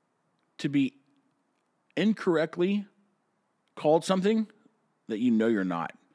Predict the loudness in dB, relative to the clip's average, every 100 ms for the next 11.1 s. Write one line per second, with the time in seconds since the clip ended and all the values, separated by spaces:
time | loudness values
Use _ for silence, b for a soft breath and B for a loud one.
0 | b b b -2 0 0 2 2 4 2
1 | 0 -2 -6 -6 -12 -12 -16 _ _ _
2 | -6 0 2 2 -2 -2 0 2 0 -4
3 | b b b b 2 4 4 2 -2 -6
4 | _ _ _ _ -6 -4 -2 -2 -4 -2
5 | -2 2 2 2 -2 _ _ _ _ _
6 | _ _ _ _ _ _ 0 2 2 -2
7 | -4 0 -2 0 -2 -2 -4 -2 0 2
8 | 2 2 2 2 0 -2 -4 -2 -2 -2
9 | -4 -6 -8 -6 -6 -6 -2 0 0 0
10 | -2 -2 0 2 2 -2 -6 -6 -4 -6